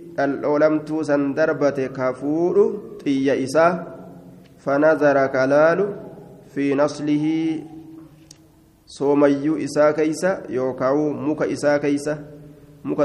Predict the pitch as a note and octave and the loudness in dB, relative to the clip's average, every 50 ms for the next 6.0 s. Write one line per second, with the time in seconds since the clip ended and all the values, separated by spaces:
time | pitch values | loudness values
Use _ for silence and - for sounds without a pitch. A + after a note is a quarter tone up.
0 | C#3+ C#3 C3 C3+ D3 D3 D3 C#3 C3+ - G#2 - - - - - - B2+ C3 B2+ | -2 -2 0 2 2 4 4 2 0 -2 -8 -12 -12 -14 -12 -8 -6 -4 -2 -2
1 | B2+ C#3 D3 C#3+ C3+ - D3 D3+ E3 - - - - - A#2 - C3+ C3 B2+ B2+ | -2 -2 -4 -4 -2 0 -2 -2 -2 -4 -10 -14 -10 -8 -8 -4 -4 -4 -4 -4
2 | - - - - - - - - - - C3+ D3+ C#3+ A#2+ A#2 C3 - C#3+ C#3 C#3+ | -8 -16 -20 -20 -20 -20 -20 -18 -8 -4 -2 -2 0 0 0 0 2 2 2 2
3 | C#3 C#3 C3+ C3 B2+ B2 B2+ C#3 D3 E3 F#3+ - - - - - - - - - | 2 0 -2 -2 -2 0 0 2 2 0 -2 -4 -10 -14 -18 -20 -20 -20 -20 -20
4 | - - - D#3+ E3 F3 F3 F3+ F3 F#3+ G3+ F#3+ F#3+ E3+ F3+ E3+ E3+ - F3 F3+ | -14 -4 0 2 4 4 4 4 6 6 8 8 6 6 4 2 2 2 2 2
5 | F#3 F3 E3+ E3+ D#3 F#3+ F3 D#3 D#3+ D#3+ D#3 D3+ D#3+ D3+ - C#3+ C#3 C#3 C#3+ - | 2 2 2 2 2 2 2 4 4 4 4 4 2 0 0 0 0 0 -2 -4